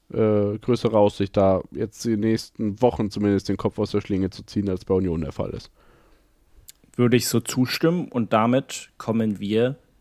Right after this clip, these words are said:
Speaker 2: zu deinem Fail der Woche.
Speaker 1: Äh, was habe ich denn hier aufgeschrieben?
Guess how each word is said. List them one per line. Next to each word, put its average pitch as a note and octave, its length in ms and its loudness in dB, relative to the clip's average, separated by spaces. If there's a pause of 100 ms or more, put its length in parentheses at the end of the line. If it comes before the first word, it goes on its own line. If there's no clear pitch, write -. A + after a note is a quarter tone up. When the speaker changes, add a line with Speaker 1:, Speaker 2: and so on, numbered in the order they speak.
Speaker 2:
zu - 160 -4
deinem G#2+ 640 0 (360)
Fail A#2 600 -2 (640)
der - 180 -2
Woche. - 320 0 (1600)
Speaker 1:
Äh, C#3 140 4
was B2+ 140 4
habe D#3+ 100 8
ich D#3 60 8
denn C#3 80 6
hier A#2 120 6
aufgeschrieben? A2 640 2